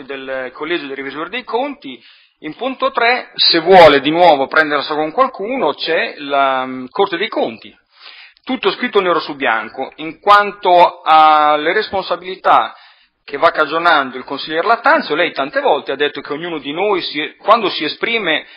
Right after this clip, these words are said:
me lo disse in tempi dove la maggioranza era diversamente composta, con sostenitori diversi da quelli da oggi, quando facemmo l'azione popolare, disse che noi ci assumevamo la responsabilità di quello che dicevamo. Ma lei,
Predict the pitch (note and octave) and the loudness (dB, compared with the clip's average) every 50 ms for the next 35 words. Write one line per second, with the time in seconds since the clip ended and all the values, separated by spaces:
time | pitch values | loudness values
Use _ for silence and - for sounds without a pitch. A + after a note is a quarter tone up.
0 | - _ _ _ C3+ C3+ C#3+ C#3+ D3+ C#3+ D#3+ F#3+ F#3 - - - E3 D#3 D#3+ - | -20 _ _ _ -12 -10 -8 -8 -8 -6 -4 -4 -2 -2 0 0 0 0 0 -2
1 | - - D3 D3 C#3 - F3+ F#3 F#3+ F#3+ F3+ - E3+ E3 D#3 D3 - _ _ _ | -6 -12 -14 -14 -10 -6 -4 -4 -4 -4 -6 -10 -10 -8 -8 -10 -10 _ _ _
2 | _ _ _ _ C3+ D3+ D3 D#3 D#3 D#3 D#3+ D#3+ D3 E3 F#3 G3+ A3 G#3+ - F#3+ | _ _ _ _ -8 -4 0 0 2 2 2 2 2 2 2 2 2 2 0 0
3 | E3 D#3+ D#3 D#3 D3+ D#3+ D#3 - - D#3+ E3 D#3 D#3 D3+ - - D3+ D3+ - D3 | -2 -2 -2 -2 -4 -4 -4 -4 -4 -6 -6 -6 -8 -8 -6 -6 -8 -6 -6 -4
4 | C3 A#2+ A#2 - - - A#2+ A#2+ A2+ - _ _ _ _ _ - - D3+ D3 - | -4 -4 -4 -6 -10 -12 -12 -12 -12 -12 _ _ _ _ _ -8 -8 -6 -6 -6
5 | D#3+ C#3 - - D#3+ D#3 D3+ - F#3 F3 D#3+ D3 C3+ C#3+ C#3 D3+ D3 C#3 - - | -8 -8 -8 -6 -6 -6 -6 -4 -4 -4 -4 -4 -6 -6 -4 -4 -4 -4 -6 -10
6 | B2+ - - C#3+ C3+ C#3 C#3 G#3 A3+ G#3+ A#3+ B3 G#3+ - A2+ - - _ _ _ | -14 -12 -10 -8 -8 -4 0 4 6 6 6 4 2 -4 -12 -12 -14 _ _ _
7 | _ _ _ _ _ _ _ _ _ _ - C#3+ D3 D3+ C#3+ D3+ D3+ D3 - F#3 | _ _ _ _ _ _ _ _ _ _ -6 -4 -2 -2 -2 -2 -2 0 2 2
8 | F3+ E3 D3+ C#3+ C3+ C3 B2+ A#2+ C3+ B2+ - D3+ C#3+ C3+ C3 D3 - - C4+ C4 | 2 2 2 0 -2 -4 -4 -4 -6 -8 -8 -8 -8 -8 -8 -4 0 2 4 4
9 | D3 G3 B3 G#3+ C3+ D3 D3 - C3+ - - B2 B2+ B2+ - D3 E3+ F#3 E3 E3+ | 4 4 4 2 0 -4 -4 -6 -6 -8 -8 -8 -8 -8 -6 -4 -2 -2 -2 -2
10 | C#3+ - - D3 D3+ F#3+ G3 D#3+ - A3 B3 A3 D3+ C3+ C3 - - A3 G3 F#3+ | -4 -6 -4 -2 2 4 6 6 6 4 4 2 2 2 0 0 0 0 -2 -2
11 | B3+ - - B2 B2 - B2+ A#2+ A#2+ - - B3 C#4 D3 A#2+ A#2 - - C3 C3 | -4 -6 -8 -8 -8 -8 -10 -12 -10 -6 0 2 2 2 2 0 -6 -6 -2 0
12 | C#3+ F3 A3+ B3 F#3 | 4 4 4 4 2